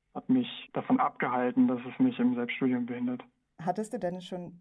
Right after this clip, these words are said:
Speaker 2: zuvor Erfahrungen mit E-Learning-Tools im eigenen Studium gemacht?
Speaker 1: Ähm, ich hab für mein Selbststudium natürlich auch digitale Tools benutzt, zum Beispiel Notiz-, äh, Apps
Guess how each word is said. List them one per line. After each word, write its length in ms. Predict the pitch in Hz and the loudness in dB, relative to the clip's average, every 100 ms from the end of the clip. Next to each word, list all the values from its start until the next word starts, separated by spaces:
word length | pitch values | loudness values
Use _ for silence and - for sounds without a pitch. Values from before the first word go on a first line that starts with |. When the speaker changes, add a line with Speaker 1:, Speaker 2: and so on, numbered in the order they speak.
| _ | _
Speaker 2:
zuvor 400 | - 165 - 165 | -20 -14 -6 -4
Erfahrungen 560 | 220 - 190 208 196 180 | -4 -6 -6 -4 -6 -8
mit 180 | 175 170 | -12 -12
E-Learning-Tools 880 | 180 175 185 185 190 - 175 170 170 | -10 -8 -8 -10 -14 -12 -12 -12 -10
im 120 | 165 | -6
eigenen 320 | - 147 220 | -6 -4 -6
Studium 420 | - 269 262 277 | -8 -12 -6 -6
gemacht? 440 | 277 262 294 - _ _ _ _ _ _ _ 131 | -4 -6 -8 -14 _ _ _ _ _ _ _ -4
Speaker 1:
Ähm, 360 | 135 131 131 127 | 2 4 4 2
ich 160 | - | -2
hab 100 | 131 - - - - | -6 -8 -14 -10 -4
für 100 | 139 | 0
mein 300 | 131 131 131 | 2 2 0
Selbststudium 720 | 135 - 139 131 127 123 113 - | 0 -2 0 2 2 2 -2 -6
natürlich 420 | 131 - 131 131 | -4 0 0 0
auch 100 | 127 | -2
digitale 500 | 135 127 127 127 131 | -2 -4 -2 -2 -2
Tools 280 | - 131 123 | -2 -4 -2
benutzt, 340 | 131 127 127 - - - | 2 2 2 -4 -14 -2
zum 100 | 131 | 2
Beispiel 600 | 123 120 - 131 120 117 - | 2 0 0 2 2 -2 0
Notiz-, 420 | 131 - 139 127 - - - - | -2 0 -2 -2 -10 -20 -20 -6
äh, 180 | 135 127 | -2 -2
Apps 240 | 131 131 | -2 -4